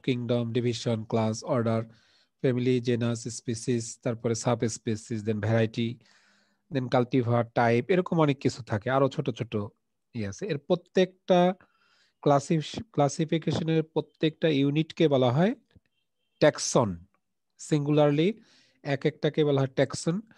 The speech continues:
আর প্লুরাল সবগুলোকে একসঙ্গে বলা হয় ট্যাক্সা। ঠিক আছে? Species is a taxon, genus is a taxon, family is a taxon, order is a taxon, but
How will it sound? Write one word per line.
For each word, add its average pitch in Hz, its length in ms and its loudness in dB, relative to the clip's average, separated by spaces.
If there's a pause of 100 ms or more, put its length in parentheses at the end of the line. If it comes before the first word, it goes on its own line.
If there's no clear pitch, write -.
(460)
আর 117 360 0
প্লুরাল 147 520 2
সবগুলোকে 139 760 -6
একসঙ্গে 135 460 -8
বলা 127 200 -6
হয় 156 100 -6
ট্যাক্সা। - 400 -10 (1900)
ঠিক 190 120 -6
আছে? 147 260 -8 (140)
Species 180 580 -6
is 151 120 -12
a 143 60 -6
taxon, 107 440 -10 (640)
genus 147 420 -4
is 139 140 -10
a 135 60 -8
taxon, 127 480 -12
family 139 400 -8
is 135 120 -10
a 135 40 -6
taxon, 127 360 -12
order 127 260 -6
is 131 140 -8
a 131 140 -12
taxon, 151 360 -10 (560)
but 120 180 -8